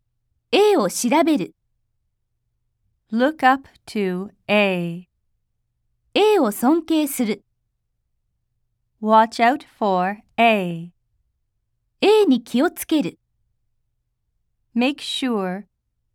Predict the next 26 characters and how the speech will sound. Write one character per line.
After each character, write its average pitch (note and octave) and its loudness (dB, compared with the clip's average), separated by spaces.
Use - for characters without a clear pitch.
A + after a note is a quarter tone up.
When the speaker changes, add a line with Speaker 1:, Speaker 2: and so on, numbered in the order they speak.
Speaker 1:
確 B3+ 0
認 F4+ 2
す D4 -4
る。 A#3 -4
Speaker 2:
Name A#3 2
A A#3+ -2
for G3 -6
B. F3+ -6
Speaker 1:
B C4 4
の D#4 4
名 C#4 4
前 C#4 4
を C#4 2
取 C#4 -2
っ - -20
て A3+ 0
A F#4+ 0
に C4+ 4
名 G3+ -2
付 C4 -2
け - -6
る。 - -14
Speaker 2:
A A#3 6
change C#4+ 0
in A3 -2
A. F3+ -4